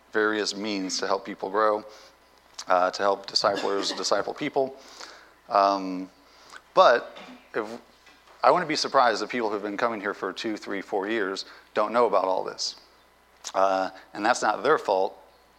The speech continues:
That's the leadership's fault. Um, and that's what we're trying to correct.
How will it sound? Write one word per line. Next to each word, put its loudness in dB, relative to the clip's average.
That's 0
the -8
leadership's -2
fault. -6
Um, -2
and -4
that's 0
what -2
we're -2
trying -2
to -10
correct. -4